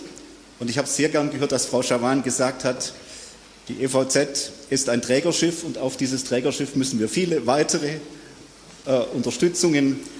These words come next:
anflanschen und draufsetzen. Wir haben die Krupp-Stiftung, wir haben die E V Z, wir haben S A P, wir haben das Auswärtige Amt. Wir brauchen viel mehr, weil ich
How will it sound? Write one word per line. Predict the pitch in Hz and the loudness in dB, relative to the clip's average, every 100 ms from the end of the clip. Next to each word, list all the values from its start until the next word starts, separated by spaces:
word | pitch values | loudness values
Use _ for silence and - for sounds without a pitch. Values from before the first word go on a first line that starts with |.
| - - | -18 -2
anflanschen | 143 196 - 156 165 165 165 123 | 2 2 4 4 4 2 0 -2
und | - | 0
draufsetzen. | 135 160 160 - - 151 - - 143 147 - - - | 2 2 0 -8 -2 0 0 -2 -2 -4 -14 -14 -2
Wir | 127 143 | 0 2
haben | 160 160 | 2 0
die | 147 | -2
Krupp-Stiftung, | - 170 175 - 156 160 147 143 123 | -2 0 0 0 -2 0 0 0 0
wir | 131 | 0
haben | 131 143 139 135 | 0 0 0 -2
die | 135 | -2
E | 151 | 0
V | 139 131 | 0 2
Z, | 147 147 143 | 2 0 0
wir | 127 | -2
haben | 131 135 139 | -2 -2 -2
S | 135 | 0
A | 135 | 0
P, | 135 135 143 - - 127 | 2 2 2 -2 -4 0
wir | 139 | 2
haben | 147 | 4
das | 143 - | 2 2
Auswärtige | 135 131 127 117 117 | 2 4 2 2 0
Amt. | 110 120 117 - - - - - - - | 2 2 2 -6 -12 -16 -18 -18 -10 -2
Wir | 123 | 0
brauchen | 123 139 127 | 4 2 2
viel | 131 175 208 | 0 2 2
mehr, | 185 175 202 156 | 6 6 6 4
weil | 135 127 - | 4 4 2
ich | 208 247 - - | 4 4 2 -2